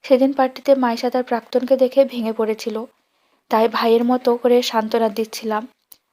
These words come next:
যা দেখে তুমি ভুল বুঝলে। সবটা তোমার কাছে ব্যাখ্যা করতে চেয়েছিলাম, কিন্তু তার পূর্বেই তুমি বাড়ি ছাড়লে।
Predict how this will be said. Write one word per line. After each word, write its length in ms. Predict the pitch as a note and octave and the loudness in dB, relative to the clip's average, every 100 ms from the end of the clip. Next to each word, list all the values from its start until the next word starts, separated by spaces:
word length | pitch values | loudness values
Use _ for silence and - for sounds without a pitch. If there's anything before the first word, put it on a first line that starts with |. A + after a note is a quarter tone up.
| _ A#3+ | _ -2
যা 100 | A#3 | 4
দেখে 260 | C4 C#4 | 2 2
তুমি 320 | C#4 A#3+ B3 | -2 0 2
ভুল 260 | C4 B3+ A3 | 0 0 0
বুঝলে। 460 | G#3 G#3 A3 G#3+ B3 _ _ _ _ | 0 -4 -6 -10 -10 _ _ _ _
সবটা 360 | - B3 B3 C#4+ | -4 -2 0 0
তোমার 280 | C#4 C#4 C#4 | 2 2 2
কাছে 280 | C#4+ C#4+ C#4 | 0 2 2
ব্যাখ্যা 320 | A#3 A#3 B3+ | 2 -2 -4
করতে 320 | B3+ B3+ C4+ | -2 0 0
চেয়েছিলাম, 580 | C4 A3+ A3+ A3 G#3 A#3+ _ - | 2 0 0 -4 -6 -8 _ -12
কিন্তু 200 | A#3 A#3+ | -10 -4
তার 200 | A#3+ A3 A3 | 0 0 2
পূর্বেই 300 | B3 A3+ A#3+ | 0 2 0
তুমি 320 | A#3+ A3+ A#3 C#4+ _ _ _ - | 0 -4 -4 -6 _ _ _ 0
বাড়ি 200 | A3+ G#3+ | 2 2
ছাড়লে। 480 | G#3+ A3+ G#3+ G#3 | -2 -2 -2 -6